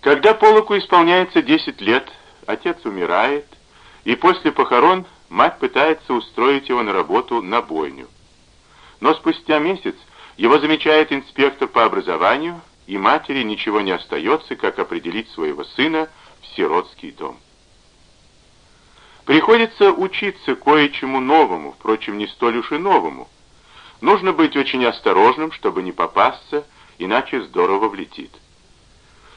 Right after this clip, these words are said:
«Вытяни-ка руку, Казимир». «Зачем, сестра?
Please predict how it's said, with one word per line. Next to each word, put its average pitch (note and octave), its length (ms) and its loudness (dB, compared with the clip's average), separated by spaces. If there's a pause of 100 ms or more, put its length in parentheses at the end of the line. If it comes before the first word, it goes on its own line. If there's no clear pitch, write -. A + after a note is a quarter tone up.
(340)
«Вытяни-ка A3+ 720 -2
руку, G#3+ 300 0
Казимир». G3 600 0 (560)
«Зачем, E3+ 440 -4
сестра? - 540 -10